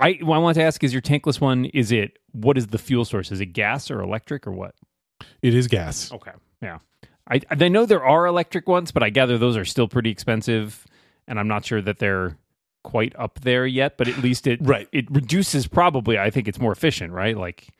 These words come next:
Speaker 2: Yeah. So, I mean,
Speaker 1: Yeah.
Speaker 2: the, the downside, there's multiple downsides to tanklesses, I guess. One is that they tend to have a higher upfront cost,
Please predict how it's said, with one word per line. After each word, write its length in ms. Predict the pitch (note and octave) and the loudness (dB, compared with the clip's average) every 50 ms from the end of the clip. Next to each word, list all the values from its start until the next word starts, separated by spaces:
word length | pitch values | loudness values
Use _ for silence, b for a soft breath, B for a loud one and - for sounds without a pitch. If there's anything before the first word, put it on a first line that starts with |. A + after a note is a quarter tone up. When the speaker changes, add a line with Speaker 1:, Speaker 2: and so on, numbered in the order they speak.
| _ _ _ _ _ - | _ _ _ _ _ 0
Speaker 2:
Yeah. 280 | C3 C#3+ C#3 - - - | 2 4 4 2 0 0
So, 140 | - - G3 | 4 4 4
I 40 | F#3 | 4
mean, 160 | F#3 F#3 F#3 | 4 0 -4
Speaker 1:
Yeah. 100 | F2+ E2+ B B B - | -6 -10 B B B 4
Speaker 2:
the, 220 | D3 D#3 D#3 F3+ - | 4 4 4 4 2
the 180 | C#3 C#3 C#3 B2+ | 2 2 2 4
downside, 680 | A#2+ D#3 C#3+ D3+ E3+ E3+ - F#3 F3+ F3 E3 E3+ F#3 | 4 2 4 4 2 2 2 2 4 4 2 2 2
there's 300 | C#3 C#3+ C3+ - - - - | 2 4 4 2 -2 -6 -8
multiple 480 | F3 E3+ C#3+ C3+ E3 G#3+ A3 G3 C#3+ A#2+ | -6 -2 0 2 2 2 0 0 0 2
downsides 400 | B2+ A#2+ B2 B2 B2 A2 G2+ - | 2 2 2 2 0 -2 -2 -4
to 60 | A2 | -4
tanklesses, 580 | - A2+ G2 F#2+ - F#2+ - - B2+ E3+ F3+ C3+ | -4 -2 -2 -2 -2 -4 -2 -2 -2 0 0 -2
I 80 | G#2+ | -2
guess. 300 | G#2 A#2+ B2 F3 E3+ - | 0 0 0 0 -2 -2
One 240 | - A2+ A#2 B2 A#2+ | 0 2 2 4 4
is 100 | A#2+ G#2+ - | 2 -2 -2
that 100 | A#2 - | -2 -2
they 120 | A#2+ G#2+ | -2 -2
tend 440 | - _ - - - - A#2+ A#2+ A#2 | -2 _ -12 -4 0 2 2 2 2
to 60 | C3 | 2
have 120 | A#2+ G#2+ | 0 0
a 40 | G#2+ | 0
higher 260 | G2 - A#2+ A2+ A2+ | 0 0 2 2 2
upfront 320 | A2+ A2+ G#2 - A#2+ G#2 G2+ | 0 -2 -2 -2 -2 -2 0
cost, 420 | - - F#2+ F#2 G2 - - - | 0 -2 -2 0 -2 -4 -6 -8